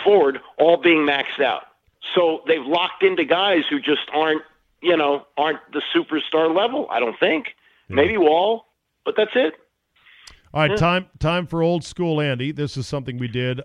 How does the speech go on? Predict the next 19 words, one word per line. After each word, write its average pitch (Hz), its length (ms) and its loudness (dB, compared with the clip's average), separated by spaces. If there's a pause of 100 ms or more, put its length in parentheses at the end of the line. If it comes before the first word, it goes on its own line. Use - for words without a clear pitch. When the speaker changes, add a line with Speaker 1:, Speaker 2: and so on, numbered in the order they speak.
Speaker 2:
on 117 240 -8
the 110 80 -8
Sports 139 400 -8
Reporters 107 400 -8
back 107 260 -8
in 98 80 -12
the 92 60 -10
day, 104 260 -8
where 113 300 -6 (340)
Andy 143 320 -4
would 131 180 -4
go 131 200 -2
ahead 131 320 -2
and 120 180 -6
walk 135 300 -4
us 143 120 -2
back 135 360 -8
in 131 160 -6
time 110 460 -10